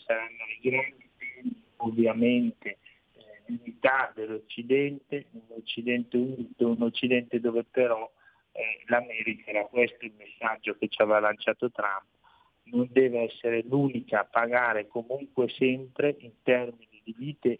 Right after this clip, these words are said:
umane dei propri soldati e in termini di spesa. Il richiamo forte che faceva Trump era un richiamo in fondo per salvare l'Alleanza Atlantica, anche se così non veniva interpretato,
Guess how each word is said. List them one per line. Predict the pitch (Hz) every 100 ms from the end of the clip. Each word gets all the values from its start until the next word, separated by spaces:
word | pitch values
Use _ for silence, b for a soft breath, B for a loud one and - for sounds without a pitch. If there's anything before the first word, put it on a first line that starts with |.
| _
umane | 113 110 107 107 104 110
dei | 107
propri | 101 117 107 - 107 -
soldati | 120 - 120 123 _ _ _ _ _
e | 123
in | 117
termini | - 117 117 117 113 110
di | 117 -
spesa. | - 107 98 98 - b b b _ _
Il | - 135 123
richiamo | 120 123 143 143 143
forte | - 139 139 123 127
che | - 110
faceva | 120 113 127 127
Trump | 123 139 147
era | 135 113
un | 117 117 117
richiamo | 127 - 143 147 123
in | - -
fondo | 143 139 127 _
per | 127 120
salvare | - 120 123 160 175 120
l'Alleanza | 107 107 110 107 107 110
Atlantica, | - 107 - _ _ - 104 110
anche | 117 - 117
se | - 123 104
così | - 120 117 139 -
non | 233 -
veniva | 110 - 113 110 107 - _
interpretato, | - _ 107 104 107 98 98 95 -